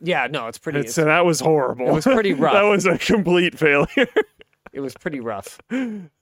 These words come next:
Speaker 2: was trash.
Speaker 1: I mean, should we talk about the Core two Duo? And then the Core
Speaker 2: <laughs>
Speaker 1: two Quad?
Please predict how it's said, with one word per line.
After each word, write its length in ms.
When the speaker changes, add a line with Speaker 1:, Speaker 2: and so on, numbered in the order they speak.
Speaker 2:
was 200
trash. 480
Speaker 1:
I 60
mean, 240
should 160
we 80
talk 240
about 240
the 80
Core 420
two 560
Duo? 560
And 180
then 120
the 80
Core 400
Speaker 2:
<laughs> 120
Speaker 1:
two 220
Quad? 600